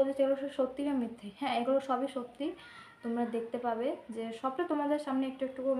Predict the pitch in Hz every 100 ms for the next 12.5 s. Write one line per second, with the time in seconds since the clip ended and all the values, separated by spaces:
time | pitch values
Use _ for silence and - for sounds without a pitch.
0 | 247 247 254 254 262 - - - - 226
1 | 247 247 233 254 311 - 240 240 226 220
2 | 233 226 226 247 226 233 240 233 226 254
3 | 330 - _ _ - 226 - 226 220 226
4 | 220 294 - - - - - - - -
5 | _ _ _ _ - - 214 208 208 214
6 | 214 214 214 - - _ - - 226 233
7 | 233 247 240 240 254 240 233 233 254 254
8 | 277 - - - - - - 214 214 220
9 | 220 214 214 208 - - - _ 233 233
10 | 240 247 254 254 254 254 - 214 208 208
11 | 208 208 202 - - - - - - _
12 | 240 262 254 - 240